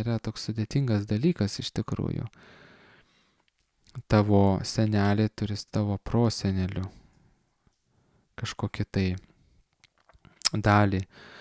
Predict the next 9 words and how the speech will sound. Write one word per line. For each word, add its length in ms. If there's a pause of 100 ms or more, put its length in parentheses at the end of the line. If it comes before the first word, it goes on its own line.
(140)
askezės 720
rezultatų, 640
tai 140
yra 120
žinių, 760
atsižadėjimo 680
savybių 520
tam 220
tikrų. 380